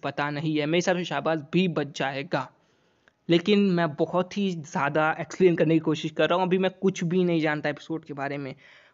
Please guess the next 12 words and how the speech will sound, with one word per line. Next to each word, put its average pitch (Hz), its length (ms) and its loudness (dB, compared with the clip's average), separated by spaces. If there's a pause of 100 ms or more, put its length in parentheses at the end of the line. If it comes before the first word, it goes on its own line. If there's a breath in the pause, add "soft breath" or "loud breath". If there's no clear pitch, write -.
वैसे 180 200 4
बात 196 280 6
करें 202 200 4
इजाबेल 175 440 4
पे, 180 180 2 (220)
फिर 170 180 2
से 180 220 2
वापस 143 440 -2
आ 147 100 -2
जाते 139 460 -4
हैं। 160 180 -2 (300 soft breath)
ये 180 480 4